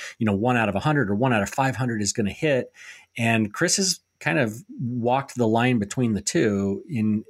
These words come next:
he's able to do a lot of pitches because of the system that he's built,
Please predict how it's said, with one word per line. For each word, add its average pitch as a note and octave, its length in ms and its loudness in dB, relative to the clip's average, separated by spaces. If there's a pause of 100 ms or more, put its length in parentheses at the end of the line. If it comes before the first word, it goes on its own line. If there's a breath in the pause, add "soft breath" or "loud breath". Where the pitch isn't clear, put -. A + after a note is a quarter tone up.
(120)
he's A2+ 300 0
able D3 260 2
to D3 100 -6
do A#2 260 0
a D3 60 -8
lot G#2 380 4
of F3+ 120 -4
pitches G2 300 -2
because G2 260 -6
of F2+ 60 -6
the F2 80 -6
system - 320 -2
that G#2 60 2
he's F#2+ 140 0
built, G2 300 2